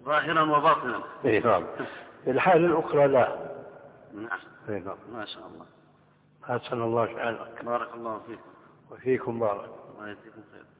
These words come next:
Speaker 2: وإياك.
Speaker 1: شيخنا، هنا في تهذيب التهذيب ترجمة أسامة بن زيد الليثي نقل الحافظ عن الحاكم في المدخل أنه قال في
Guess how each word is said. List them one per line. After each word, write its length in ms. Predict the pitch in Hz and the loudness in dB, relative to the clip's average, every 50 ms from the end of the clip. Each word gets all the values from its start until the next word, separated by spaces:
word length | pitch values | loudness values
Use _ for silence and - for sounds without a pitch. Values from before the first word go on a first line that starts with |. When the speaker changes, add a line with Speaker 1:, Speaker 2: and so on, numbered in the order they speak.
| _ _ | _ _
Speaker 2:
وإياك. 300 | - 117 113 127 143 131 | -12 -12 -10 -10 -6 2
Speaker 1:
شيخنا، 240 | - 202 190 214 202 | 2 4 6 6 8
هنا 240 | 196 202 220 202 185 | 8 8 8 8 6
في 100 | 165 185 | 6 4
تهذيب 320 | 175 175 165 160 180 196 | 4 4 2 2 2 0
التهذيب 520 | 175 170 - 170 160 160 170 190 165 151 - | -2 0 0 2 2 6 6 6 6 6 6
ترجمة 420 | 156 147 - 165 175 165 151 160 | 2 4 4 4 2 2 2 0
أسامة 260 | 147 143 165 170 165 | -2 0 0 0 0
بن 160 | 151 147 147 135 | 0 0 0 2
زيد 180 | 160 160 147 | 2 2 2
الليثي 460 | 143 147 160 160 143 120 - 123 - - - - - - - - - - - - - - - | 2 2 4 4 4 2 0 -4 -6 -6 -8 -14 -16 -16 -18 -20 -20 -20 -20 -20 -20 -8 0
نقل 260 | 156 180 175 180 180 170 | 2 2 6 6 6 6
الحافظ 500 | 160 - - 180 156 151 147 156 147 147 | 6 6 6 6 4 6 4 0 2 4
عن 140 | 139 139 | 4 4
الحاكم 400 | 135 131 - - 170 160 - - | 4 2 0 0 0 0 0 -2
في 140 | 139 127 135 | -6 -6 -6
المدخل 460 | 135 147 156 147 - - 143 131 131 - - - - - - - - - - | -2 0 0 0 0 0 -2 -2 -2 -4 -10 -16 -18 -20 -20 -20 -20 -8 -4
أنه 300 | 139 143 160 165 156 151 | 0 4 4 4 4 4
قال 320 | 143 - - 156 156 147 139 | 0 2 4 4 4 6 4
في 300 | - 139 139 131 131 | 2 2 0 0 0